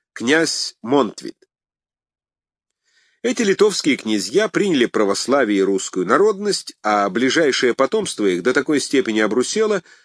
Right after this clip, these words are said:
что в нем не оставалось никаких признаков прежнего происхождения. Этот переворот в сущности был только династический, но разница между порядком дел при князьях дома святого Владимира и при князьях Гедеминова дома состояла в том, что князья литовского дома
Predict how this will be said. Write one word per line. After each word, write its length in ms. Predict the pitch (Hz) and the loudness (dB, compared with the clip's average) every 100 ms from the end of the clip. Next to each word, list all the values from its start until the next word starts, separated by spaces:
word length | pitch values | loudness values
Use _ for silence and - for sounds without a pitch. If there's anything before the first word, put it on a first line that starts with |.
| _ | _
что 240 | - - 151 | -2 2 2
в 80 | |
нем 180 | 180 214 | 2 0
не 80 | 185 | 0
оставалось 540 | 156 - 147 170 151 | 0 0 2 2 0
никаких 420 | 135 113 120 165 - | 0 -2 -2 -6 -2
признаков 500 | 123 120 127 110 - | -2 0 -2 -4 -2
прежнего 380 | 107 101 92 | 0 0 -4
происхождения. 840 | 82 85 80 - 73 - 58 - _ _ _ _ _ _ _ _ _ _ _ - | -6 -6 -4 -6 -8 -12 -16 -20 _ _ _ _ _ _ _ _ _ _ _ -8
Этот 280 | 247 208 - | -2 -2 0
переворот 460 | 165 147 151 220 214 | 2 4 4 2 0
в 100 | - | -6
сущности 480 | 214 202 202 170 165 | -4 -4 -4 -2 0
был 180 | 170 | 0
только 300 | - 185 156 | 2 0 0
династический, 840 | 135 127 110 - 87 82 98 - 85 | -2 -2 -2 -4 -10 -10 -12 -10 -4
но 140 | 101 | 0
разница 560 | 139 160 123 110 - 104 | 2 2 0 -4 -4 -4
между 260 | 101 95 | -2 -4
порядком 760 | 104 127 139 214 - - 104 95 | -2 0 0 0 -4 -6 -6 -4
дел 260 | 90 123 92 | -2 0 -2
при 220 | - 98 | -4 -6
князьях 680 | - 110 113 95 107 113 - | -6 -6 -4 -2 -2 -2 -4
дома 320 | 85 120 98 | -2 -2 -2
святого 580 | 92 104 107 120 107 101 | -4 -4 -2 0 0 0
Владимира 640 | 104 127 127 123 95 82 | 0 0 0 -2 -2 -4
и 180 | 85 85 | -4 -4
при 280 | - - 110 | -6 -6 -6
князьях 520 | - 113 95 110 98 | -4 -6 -4 -2 -2
Гедеминова 720 | 82 110 123 165 226 131 92 | -4 -4 -2 -2 -2 -2 -2
дома 300 | 82 82 71 | -4 -6 -6
состояла 460 | - 95 185 208 92 | -8 -4 -4 -2 -4
в 100 | - | -4
том, 240 | 214 202 | -4 -4
что 200 | - 123 | -4 -4
князья 500 | - 120 113 104 151 | -4 -4 -4 -2 -2
литовского 680 | 104 - 127 - - 71 - | -2 -2 -2 -2 -6 -6 -10
дома 480 | - 196 214 214 | -2 -2 0 -4